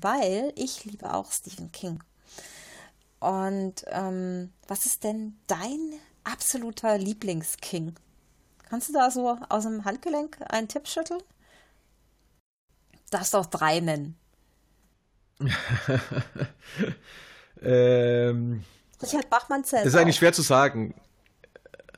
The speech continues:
Speaker 2: Hä, was?
Speaker 1: Richard Bachmann zählt auch.
Speaker 2: Richard Bachmann zählt auch. <laughs> Nein, ich glaube, ich, ich bleib da, ähm,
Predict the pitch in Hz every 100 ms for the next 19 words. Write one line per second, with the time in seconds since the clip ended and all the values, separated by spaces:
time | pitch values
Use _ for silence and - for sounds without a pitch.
0 | - - 135 170 294 - _ _ _ _
1 | _ - 277 330 277 254 262 277 262 240
2 | 208 - - - - - - - - -
3 | - _ _ _ _ _ _ _ _ _
4 | - 127 165 139 - - - 143 123 135
5 | - - 135 - - - - - - 240
6 | 226 - - - - - - - 120 147
7 | - 151 151 139 - 139 139 - 127 123
8 | 120 123 120 117 110